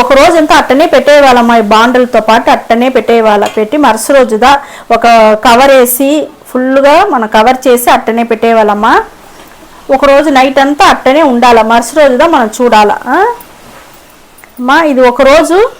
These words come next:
మనం ఎత్తి పెట్టేసినాం. తెల్లవారితో అయిపోయినాక ఏ కలర్కి వచ్చిందో చూస్తారా, ఈ మరి కలర్ వచ్చి డార్క్ అవుతుంది మా. ఫస్ట్ ఉండే కలర్కి ఇప్పుడు కలర్కి చూస్తారా, ఒక రోజంతా బాండలు అట్టనే పెట్టేసినాం, నల్లగా అయిపోయింది. ఆ?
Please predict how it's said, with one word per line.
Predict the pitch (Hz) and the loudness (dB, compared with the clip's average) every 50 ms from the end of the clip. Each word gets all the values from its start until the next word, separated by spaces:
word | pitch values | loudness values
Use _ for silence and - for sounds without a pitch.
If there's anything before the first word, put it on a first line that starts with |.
| - | -4
మనం | 269 254 254 | -4 -2 0
ఎత్తి | 247 240 240 - | -2 -2 -2 -2
పెట్టేసినాం. | 269 285 277 277 254 233 240 247 233 220 214 | 0 0 0 0 0 -2 0 -2 -2 -2 -2
తెల్లవారితో | 214 240 226 240 240 254 262 269 262 - - 285 | -2 0 2 2 2 2 2 2 0 0 0 0
అయిపోయినాక | 254 233 240 240 240 - 262 247 240 233 226 214 233 262 - | 0 2 0 -2 0 0 0 0 0 0 0 -2 -2 0 0
ఏ | 330 285 247 220 226 226 | 0 0 2 2 0 0
కలర్కి | 220 220 - 220 226 233 254 247 240 | -2 -2 0 0 2 0 0 -2 -4
వచ్చిందో | 220 220 - 233 220 214 | -6 -6 -6 -4 -2 -2
చూస్తారా, | 208 208 - 214 - - - 233 240 226 214 - - - - - - - | -2 -2 -4 -12 -10 -6 -4 -2 -2 -2 -4 -6 -14 -20 -20 -16 -8 -6
ఈ | 233 | -4
మరి | 226 220 226 233 262 - | -2 -2 -2 -2 -2 -2
కలర్ | 240 208 220 233 233 | 0 0 2 2 0
వచ్చి | 226 202 214 - 294 349 415 440 330 226 196 | 0 -2 -4 -4 -4 -4 -4 -4 -4 -2 0
డార్క్ | 190 190 208 226 240 240 - | 2 2 2 2 0 0 0
అవుతుంది | 233 208 202 - 202 196 190 | -2 -2 0 -2 -4 -4 -2
మా. | 190 196 202 233 311 359 - - _ _ _ - _ _ _ - _ _ | -4 -2 -2 -2 -2 -4 -6 -12 _ _ _ -20 _ _ _ -20 _ _
ఫస్ట్ | 269 240 247 - - 269 | -4 -4 -4 -4 -4 -2
ఉండే | 254 254 269 269 - | 0 0 0 0 0
కలర్కి | 240 226 226 226 226 - 330 330 277 | 0 0 0 0 -2 -4 -4 -4 -2
ఇప్పుడు | 226 226 226 226 | -4 -6 -4 -2
కలర్కి | 233 214 226 226 233 226 | 0 0 0 -2 -4 -8
చూస్తారా, | - 214 - - 240 233 226 220 | -12 -12 -10 -4 -2 0 0 0
ఒక | 220 247 | 0 0
రోజంతా | 247 262 277 262 254 247 247 254 359 453 440 359 254 226 | 0 0 0 0 -2 -2 0 0 -2 -2 -2 -4 -2 0
బాండలు | 220 226 240 240 240 233 - | 0 2 2 0 0 0 -2
అట్టనే | - - - 220 220 | -4 -4 -8 -8 -6
పెట్టేసినాం, | 220 214 - 202 208 202 - 208 190 180 - | -6 -6 -6 -6 -8 -8 -8 -10 -10 -10 -8
నల్లగా | 220 214 208 214 226 233 240 | -6 -4 -2 0 -2 0 -2
అయిపోయింది. | 240 208 196 - 202 190 185 180 180 214 220 - _ _ _ _ _ _ _ _ _ | -2 -4 -4 -8 -8 -8 -8 -10 -12 -12 -16 -16 _ _ _ _ _ _ _ _ _
ఆ? | 262 | -14